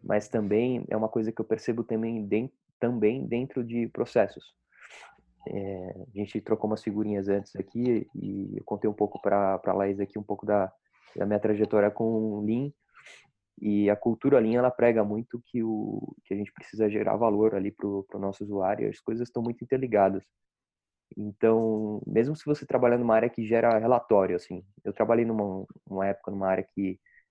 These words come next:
era de analíticas, assim, a gente gerava uns relatórios malucos lá, é, e era um ponto importante que a gente tinha pra, pra, como premissa ali,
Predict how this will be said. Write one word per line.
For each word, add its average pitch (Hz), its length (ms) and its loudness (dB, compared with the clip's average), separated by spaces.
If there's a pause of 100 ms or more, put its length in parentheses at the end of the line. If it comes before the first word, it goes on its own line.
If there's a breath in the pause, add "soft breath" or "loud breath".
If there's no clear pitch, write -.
(140)
era 98 160 4
de 98 100 2
analíticas, 101 640 0
assim, 104 220 -4
a 113 40 -2
gente 113 140 -4
gerava 110 240 2
uns 110 100 -4
relatórios 98 460 -2
malucos 98 480 -4
lá, 135 200 -2 (720)
é, 98 640 -2 (580)
e 104 80 4
era 117 120 6
um 143 60 4
ponto 147 240 4
importante 180 480 2
que 127 60 2
a - 20 0
gente 110 200 -2
tinha 101 500 -4
pra, 98 220 0 (180)
pra, 95 420 0 (840)
como 101 500 0
premissa 107 520 0
ali, 95 240 -4